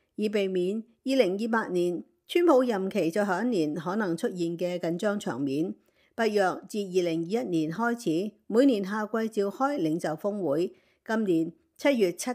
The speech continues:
到八號將喺土耳其安卡拉舉行，但係部分會員國推動放慢節奏，二零二七年峰會可能延至秋季，二零二八年甚至可能完全唔辦，轉向每兩年一次。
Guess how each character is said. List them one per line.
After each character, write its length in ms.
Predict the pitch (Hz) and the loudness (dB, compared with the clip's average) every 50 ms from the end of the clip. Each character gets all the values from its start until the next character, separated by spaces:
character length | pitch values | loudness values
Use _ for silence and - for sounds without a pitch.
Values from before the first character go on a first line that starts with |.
| 240 - | -4 0
到 160 | 214 190 185 | 0 0 0
八 140 | 196 185 175 | 0 -4 -4
號 320 | - 185 180 180 - - | -4 0 0 0 0 -2
將 200 | - - 269 269 | 0 0 2 2
喺 160 | 254 214 190 | 2 2 0
土 140 | 190 - 185 185 | 0 0 -2 -2
耳 60 | 190 | -2
其 460 | 180 175 180 - 185 156 160 160 254 262 | -6 -8 -4 -2 -2 0 0 -2 -4 -4
安 180 | 220 226 240 240 | -4 -2 -2 -2
卡 160 | 233 240 233 | -2 -4 -4
拉 180 | 233 233 220 220 | -2 -2 -4 -4
舉 220 | 220 214 202 180 | -4 -4 -4 -2
行， 300 | 180 151 123 208 - - - _ _ _ | -4 -4 -4 -6 -8 -10 -14 _ _ _
但 140 | - 233 240 | -4 0 0
係 240 | 247 233 226 226 233 - _ _ _ _ | 0 0 -2 -4 -6 -10 _ _ _ _
部 120 | - 247 240 | 2 2 4
分 220 | 254 254 240 240 | 4 4 2 2
會 220 | 220 214 247 302 311 | 2 2 4 4 4
員 200 | 294 185 147 143 | 4 4 2 2
國 400 | 185 175 175 180 320 - _ _ - | 2 2 2 0 -2 -8 _ _ -2
推 180 | - 262 254 | 0 2 2
動 340 | 240 240 196 185 185 170 - - | 2 2 2 2 2 -2 -4 -8
放 220 | - - 214 196 202 | -4 -2 -2 0 0
慢 200 | 190 175 170 165 | -2 -2 -4 -2
節 200 | - 196 185 190 | -2 -2 -2 0
奏， 400 | 202 180 175 170 170 - - _ _ _ _ _ | 0 0 0 0 0 -4 -8 _ _ _ _ _
二 120 | 262 285 | 2 4
零 200 | 262 208 196 196 | 4 4 4 2
二 80 | 214 233 | -4 -2
七 140 | - 311 311 | 0 2 2
年 220 | 277 180 147 160 | 2 2 0 -2
峰 260 | - - 285 277 247 | -4 -4 -4 -4 0
會 200 | 190 160 156 190 | 2 2 2 2
可 240 | 208 - - 175 190 | 0 -2 -4 -4 -4
能 220 | 220 202 165 160 | -2 -2 -2 -2
延 200 | 156 156 156 156 | -2 -2 -4 -6
至 200 | 156 - 185 185 | -4 -4 -4 -4
秋 200 | 180 - 214 208 | -2 -2 -2 -2
季， 400 | 202 202 196 175 165 165 147 127 - _ _ _ _ _ _ _ 285 285 | -2 -2 -2 -2 -2 -2 -4 -6 -10 _ _ _ _ _ _ _ 2 4
二 20 | |
零 260 | 269 233 185 190 208 220 | 6 4 4 2 0 -4
二 60 | 220 | -4
八 200 | - 254 247 220 | -2 -2 -2 0
年 280 | 170 165 165 170 170 - - _ _ _ | 2 2 2 2 0 -4 -10 _ _ _
甚 200 | - 269 262 254 | 0 2 2 4
至 140 | 269 277 - | 2 0 0
可 160 | 240 214 269 | 0 0 0
能 240 | 285 269 190 165 156 | 0 0 0 -2 -2
完 180 | 156 151 156 | -2 -4 -4
全 160 | - - 165 | -4 -4 -4
唔 240 | 156 - 156 156 156 | -4 -2 -4 -4 -4
辦， 340 | 165 170 170 170 170 175 190 - _ _ _ | -4 -4 -4 -4 -4 -6 -8 -12 _ _ _
轉 240 | _ - 185 214 226 | _ 2 4 4 4
向 300 | 240 226 208 196 185 180 | 2 0 0 -2 -4 0
每 140 | 180 190 196 | 2 4 4
兩 180 | 190 175 156 170 | 4 2 0 -2
年 160 | 175 160 156 | -2 -2 -2
一 140 | 165 180 202 | -2 -2 -2
次。 400 | - - 202 180 180 175 - | -2 0 2 2 2 0 -2